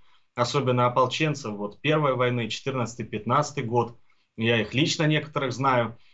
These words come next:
э, знаю, что из себя представляют эти люди, и для них это действительно глубоко личное дело, это их война.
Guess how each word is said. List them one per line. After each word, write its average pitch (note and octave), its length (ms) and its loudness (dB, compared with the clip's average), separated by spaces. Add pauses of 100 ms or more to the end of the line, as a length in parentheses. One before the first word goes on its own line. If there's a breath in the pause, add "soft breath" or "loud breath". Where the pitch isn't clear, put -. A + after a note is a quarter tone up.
(240 soft breath)
э, A2 140 -2
знаю, C3+ 300 2
что C3 180 -4
из A#2 80 -4
себя A#2+ 220 0
представляют A#2 640 -4
эти A2 180 -6
люди, C3 340 2
и A2 100 0
для A2+ 120 0
них C#3+ 220 -2
это A#2+ 200 -2
действительно B2 760 0 (800 soft breath)
глубоко C#3+ 560 2
личное C#3 480 -4
дело, B2 540 -2 (420)
это B2 240 -2
их C#3 240 -4
война. A#2+ 560 0